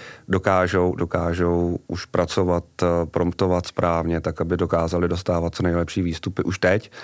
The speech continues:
tak do budoucna samozřejmě, a, nám to zajistí, zajistí další, další jakoby zlepšení. A další věc, a, využíváme generativní A I v obra-, v la-, v rámci obrázků.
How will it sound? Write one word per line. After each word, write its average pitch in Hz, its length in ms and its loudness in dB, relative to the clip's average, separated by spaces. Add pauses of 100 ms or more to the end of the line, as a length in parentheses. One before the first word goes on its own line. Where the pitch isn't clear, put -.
(280)
tak 92 160 2
do 87 80 4
budoucna 90 400 2
samozřejmě, 87 800 0
a, 82 180 -4 (1120)
nám 85 220 2
to 95 100 0
zajistí, 82 520 0
zajistí 82 440 0
další, 80 460 -2
další 80 380 -4
jakoby 82 380 -2
zlepšení. 76 600 -2 (600)
A 82 600 0 (560)
další 90 360 2
věc, 85 380 2
a, 95 40 6 (320)
využíváme 85 760 0
generativní 87 720 2
A 87 260 2
I 85 100 2
v - 120 -8
obra-, 87 340 0
v - 120 -4
la-, - 240 0
v 82 40 0
rámci 80 320 0
obrázků. 101 720 0